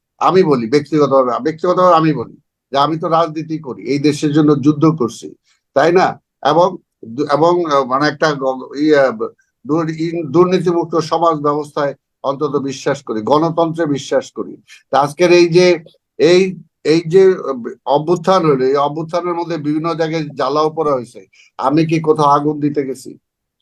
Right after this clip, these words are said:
আমি কি কোথাও মারতে গেছি? তাহলে আমার বিরুদ্ধে যে হত্যা মামলাটা দিল, আজকে যদি এই স্বৈরাচারের পতন না হইতো, তাহলে কি আজকে আপ-,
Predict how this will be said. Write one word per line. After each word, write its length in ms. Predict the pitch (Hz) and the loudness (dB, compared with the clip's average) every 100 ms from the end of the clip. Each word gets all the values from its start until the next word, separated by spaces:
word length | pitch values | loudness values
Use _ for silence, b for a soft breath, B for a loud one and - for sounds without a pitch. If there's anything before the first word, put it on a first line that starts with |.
| _ _ _ - | _ _ _ 0
আমি 260 | 123 151 | 2 2
কি 140 | 156 160 | 2 0
কোথাও 300 | 160 156 151 | 0 2 2
মারতে 340 | 147 143 156 | 2 0 -2
গেছি? 240 | 131 120 123 | -2 -4 -4
তাহলে 220 | 139 139 | 0 2
আমার 320 | 139 147 151 | 2 2 0
বিরুদ্ধে 400 | 143 156 151 143 143 b _ | 0 0 2 0 -2 b _
যে 80 | 135 | 0
হত্যা 340 | 131 139 165 | 0 0 -2
মামলাটা 420 | 160 156 156 147 | 0 0 -2 -6
দিল, 200 | 135 127 98 - _ _ | -8 -10 -12 -18 _ _
আজকে 380 | 131 151 - 170 | -2 -2 -2 -2
যদি 180 | 165 175 | 2 2
এই 100 | 160 | 2
স্বৈরাচারের 580 | 165 170 160 165 165 160 | 2 2 2 0 0 0
পতন 360 | 160 160 180 175 | -2 0 -2 0
না 140 | 160 | -2
হইতো, 300 | 131 - 90 - _ _ - | -2 -10 -16 -18 _ _ -2
তাহলে 200 | 139 151 | 0 2
কি 80 | 147 | 0
আজকে 300 | 147 - 165 | -2 0 0
আপ-, 200 | 147 | 0